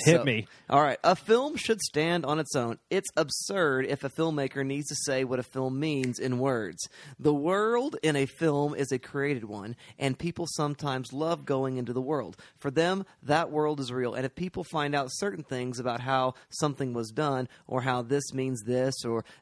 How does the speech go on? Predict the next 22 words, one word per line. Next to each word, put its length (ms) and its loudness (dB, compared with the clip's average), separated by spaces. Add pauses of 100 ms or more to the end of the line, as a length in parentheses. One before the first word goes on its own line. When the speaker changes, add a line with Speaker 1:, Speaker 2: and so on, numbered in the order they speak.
Speaker 2:
that 280 -4
means 340 -4
that, 360 -4 (160)
the 100 0
next 360 0
time 420 0
they 200 0
see 360 -4
the 100 0
film, 400 -4 (220)
these 240 2 (100)
things 300 0 (100)
enter 380 2
into 140 -2
the 80 -2
experience, 560 -4 (240)
and 260 0
then 240 4
the 100 2
film 380 0
becomes 560 -2
different." 460 -6